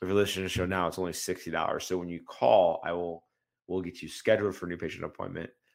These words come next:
We'll take the sixty dollar payment over the phone, which holds your appointment time.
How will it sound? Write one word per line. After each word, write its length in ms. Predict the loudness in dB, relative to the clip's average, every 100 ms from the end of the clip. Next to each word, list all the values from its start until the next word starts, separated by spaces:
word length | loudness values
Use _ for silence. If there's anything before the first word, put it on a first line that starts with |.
| _ _ _
We'll 100 | -2
take 140 | -2
the 80 | -2
sixty 380 | -2 -2 -2 0
dollar 180 | 2 2
payment 320 | 0 -6 -6 -4
over 180 | -2 0
the 100 | 0
phone, 260 | 0 -4 -4
which 120 | -4
holds 220 | -4 -2
your 100 | -4
appointment 400 | -4 -6 -6 -8
time. 340 | -6 -6 -8